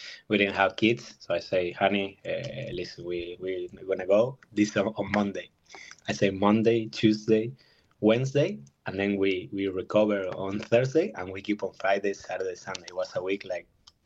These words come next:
crazy week, and I didn't know, "Where you been?" "I don't know." I say, "I don't know the name of the club. I don't know," because they, they took us from different ways to get in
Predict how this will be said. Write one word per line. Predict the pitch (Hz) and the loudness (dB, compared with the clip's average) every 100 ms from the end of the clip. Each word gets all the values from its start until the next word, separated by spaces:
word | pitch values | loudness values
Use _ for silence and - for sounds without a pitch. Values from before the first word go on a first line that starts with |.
| - | -6
crazy | 95 92 87 | 0 0 -2
week, | 90 90 - - - - | -4 -4 -6 -10 -10 -6
and | 87 | -2
I | 85 | 0
didn't | 92 107 110 | 2 2 2
know, | 117 120 110 110 107 107 - - - | 4 2 2 -6 -8 -10 -16 -16 2
"Where | 123 | 2
you | 139 135 | 4 2
been?" | 117 104 - | 0 -2 0
"I | 107 | 0
don't | 120 | 2
know." | 127 135 92 | 2 2 2
I | |
say, | - 92 87 90 90 | -4 -14 -14 -12 -8
"I | 92 | -4
don't | 110 | -2
know | 123 120 | 0 0
the | 101 | -2
name | 98 98 | -6 -8
of | 92 | -10
the | 95 90 | -12 -10
club. | 104 104 104 | -2 0 2
I | 98 | 0
don't | 104 104 | -4 -2
know," | 117 | -4
because | 104 101 95 - | -4 -10 -14 -12
they, | 98 - 98 - - _ - | -12 -12 -18 -18 -20 _ -4
they | 107 | -2
took | 107 135 135 | 2 2 4
us | 120 - | 0 0
from | 104 101 101 - - 107 | -2 -2 -6 -12 -16 -2
different | 113 110 110 101 | 0 0 -2 0
ways | 104 117 104 | 2 2 0
to | - | -6
get | 101 107 | -2 0
in | 110 110 92 | 0 -2 -4